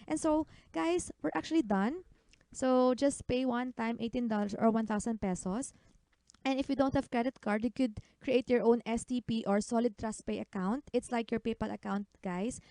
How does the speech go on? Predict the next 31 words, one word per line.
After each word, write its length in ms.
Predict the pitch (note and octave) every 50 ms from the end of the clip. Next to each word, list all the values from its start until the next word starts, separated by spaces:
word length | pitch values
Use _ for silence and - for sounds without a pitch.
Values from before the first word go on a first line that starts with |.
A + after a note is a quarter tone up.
| - _
But 160 | - - A#3+
if 160 | C4 C4+ - C#4
you 20 | C4
have 80 | - -
credit 320 | - A#3+ A#3+ C4 - -
card, 320 | - G#3 G3+ G#3 G#3+ G3 G#3+
then 80 | G3+
you 80 | G#3 G#3
could 160 | - A#3 G3+ - -
pay 320 | G3 F#3 F#3 G3+ A3+ A3 - -
using 400 | G#3 A3 G#3+ - A#3 G#3+ G#3+ G3
that. 240 | F#3 F3+ F#3+ A#3+ - - - - _ _ _
And 320 | - A3 A3 A3+ A#3 G#3+ G3 G3
just 240 | - B3 B3 - - -
please 160 | A#3 B3 C4
give 240 | - G#3 A#3 A#3 G#3
us 160 | A3 A3 -
your 160 | - G#3 G3+ -
complete 400 | A3 G#3+ G3+ - D4 E4 - -
name, 320 | B3+ B3 B3 B3 B3 A3+
complete 400 | - G#3+ G3+ - B3 B3 C4+ -
address, 480 | - G#3+ A3+ A#3+ G#3+ - A#3 A3 A3 - -
email 240 | A#3 A#3 A#3 A#3 A3+ - -
address, 400 | G#3 G#3+ G3 - G#3+ G#3 G3 -
and 160 | G#3+ A3 A3
your 160 | A3 A3+ G#3
desired 480 | A3 G#3+ - - A3 G3 G3+ G#3 G#3 - _ _ _ -
username. 640 | G#3 G#3 A3 G#3+ - G3+ F#3 F#3 F#3 G3 F#3+ E3+ F3 - - - - - _ - _ _ _ -
And 160 | - C4+ C4+ B3+
guys, 400 | C#4 C4 C4 C4 C4+ C#4 - - - - - _
you 320 | _ - B3+ C#4 C#4 C#4+